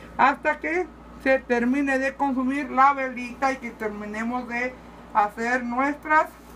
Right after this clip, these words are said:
nuestras velaciones. Después, ese trabajo lo vamos a velar, lo vamos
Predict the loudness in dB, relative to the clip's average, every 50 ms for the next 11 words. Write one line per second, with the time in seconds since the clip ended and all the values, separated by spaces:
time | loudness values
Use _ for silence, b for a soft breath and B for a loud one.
0 | -20 -20 -20 -20 -20 -20 -20 -20 -20 -20 -20 -20 -20 -20 -20 -16 -8 -2 0 2
1 | 2 2 0 -2 0 0 0 2 2 2 0 0 2 2 0 0 -2 -6 -8 -4
2 | -2 -2 -2 -2 -2 -2 -2 -2 -4 -4 -4 -4 -4 -6 -2 0 2 4 2 2
3 | 0 -4 -10 -4 -4 -2 -2 -2 2 4 4 4 4 2 2 -2 -4 -2 2 2
4 | 2 2 2 -2 -6 -2 0 0 0 0 -2 -4 2 4 6 6 6 6 4 2
5 | 0 -4 -14 -20 -20 -20 -20 -20 -20 -20 -20 -20 -20 -20 -20 -20 -20 -20 -18 -12
6 | -6 -2 0 2 6 6 6 6 4 -2 -4